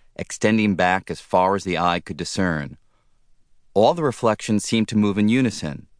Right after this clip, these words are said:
but that, I knew, was a mere limitation of human perception. At a young age, I had learned of light's finite speed, so in my mind's eye, I would watch the light's round-trip journeys.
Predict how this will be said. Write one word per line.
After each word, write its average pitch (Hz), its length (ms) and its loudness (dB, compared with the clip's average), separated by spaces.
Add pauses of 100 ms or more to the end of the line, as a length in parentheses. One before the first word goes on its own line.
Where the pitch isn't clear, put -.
(420)
but - 200 -2
that, 180 320 0
I 101 120 0
knew, 82 200 -2
was 92 160 -6
a 101 40 0
mere 113 260 2
limitation 131 680 0
of 113 120 -2
human 120 260 2
perception. 113 720 -4 (600)
At 98 100 0
a 98 40 2
young 131 260 2
age, 113 320 0
I 101 100 -2
had 101 160 -2
learned 110 260 0
of 90 120 -4
light's 104 320 0
finite 110 500 0
speed, 90 540 -4 (480)
so - 240 0
in 147 160 0
my 143 100 2
mind's 156 500 2
eye, 135 500 -2 (300)
I 107 60 0
would 98 140 0
watch 98 420 2
the 110 140 0
light's 113 340 0
round-trip 110 680 0
journeys. 104 600 -2